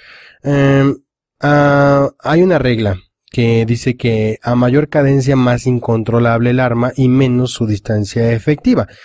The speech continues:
Quiere decir que las armas con una cadencia muy larga no nos van a,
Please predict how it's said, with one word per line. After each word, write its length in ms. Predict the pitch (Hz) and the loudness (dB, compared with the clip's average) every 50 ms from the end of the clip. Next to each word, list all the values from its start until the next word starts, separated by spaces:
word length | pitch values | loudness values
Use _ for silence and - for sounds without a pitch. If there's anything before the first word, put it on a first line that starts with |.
| - - - _ _ | -20 -20 -20 _ _
Quiere 220 | - 302 294 262 | -2 0 2 2
decir 300 | 180 127 - 123 107 - _ _ _ _ | 2 2 0 -2 -6 -6 _ _ _ _
que 100 | - 196 | -4 -2
las 120 | 202 190 240 | -2 0 0
armas 200 | 233 233 202 - | 0 -2 -2 0
con 100 | 185 185 | 0 0
una 100 | 185 - | 0 0
cadencia 380 | 131 123 127 123 117 120 107 | 0 0 0 0 0 0 0
muy 300 | 104 117 139 170 190 175 | 0 2 4 4 4 4
larga 340 | 135 123 120 123 120 127 123 | 2 2 0 0 -2 -2 -2
no 320 | - 135 127 131 139 160 165 | -2 0 0 2 2 2 2
nos 200 | 147 123 107 110 | 2 0 -2 -2
van 200 | 131 131 131 131 | -2 -2 -2 -2
a, 280 | 127 - 123 120 120 | -2 -2 -2 -2 0